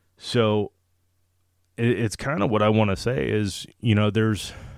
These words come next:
there's a lot of times when we might hear the word of, you know, we might hear the voice of God and we don't know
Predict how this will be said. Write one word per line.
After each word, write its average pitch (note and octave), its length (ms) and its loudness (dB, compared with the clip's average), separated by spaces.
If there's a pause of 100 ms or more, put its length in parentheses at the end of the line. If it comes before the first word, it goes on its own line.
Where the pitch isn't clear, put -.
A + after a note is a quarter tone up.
(1600)
there's A2+ 360 4
a A2 60 4
lot B2 260 4
of C3 60 -2
times G2 460 -2
when F#2+ 420 -4 (140)
we G2+ 200 -4
might G2+ 300 -2
hear G2+ 280 -2
the F2+ 120 -6
word F2+ 240 -4
of, E2+ 100 -12 (180)
you G#2+ 120 -4
know, F2 100 -2
we F#2 160 -2
might A#2+ 200 0
hear A#2+ 160 2
the G#2+ 60 6
voice F#2 300 0
of E2 100 -12
God D#2+ 340 -6
and F#2+ 240 -2
we G2 120 -2
don't F#2 500 -2
know E2+ 640 -2